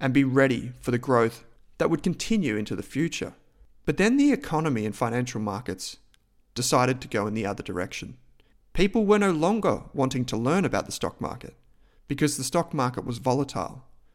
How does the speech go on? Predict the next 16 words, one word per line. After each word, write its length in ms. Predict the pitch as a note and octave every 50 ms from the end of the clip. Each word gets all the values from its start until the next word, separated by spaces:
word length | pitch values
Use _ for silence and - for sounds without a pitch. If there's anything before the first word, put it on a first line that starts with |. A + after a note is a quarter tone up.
| _ _ _ _ _ _ _ _ _
At 140 | - E3 E3
the 60 | F3
same 380 | - - - F3 F#3+ A3 A#3 A#3
time, 540 | - - D#3+ B2+ A#2 G2 G2+ G#2+ A2+ B2+ - - - - - -
I 80 | C3+ C#3
realized 640 | C3+ C#3+ E3+ G3+ A3 F#3+ D#3 A#2+ A#2 A#2 A2+ - -
that 80 | C3
although 420 | C3 C3+ C3+ C3+ C#3+ C#3+ C#3+ D#3+ E3+
this 160 | E3 E3+ -
part 320 | - - - C#3 C#3+ C#3+
of 100 | C#3 C3+
our 120 | C#3+ C3 C3
business 500 | C3+ - C#3+ D3 C#3+ - G2 A2 - -
was 100 | G#2 -
growing 460 | - - A#2+ A#2+ A#2 B2+ C3 B2 A#2
rapidly, 640 | G#2 G#2+ A2+ A#2 A#2+ B2+ G2+ - - - - -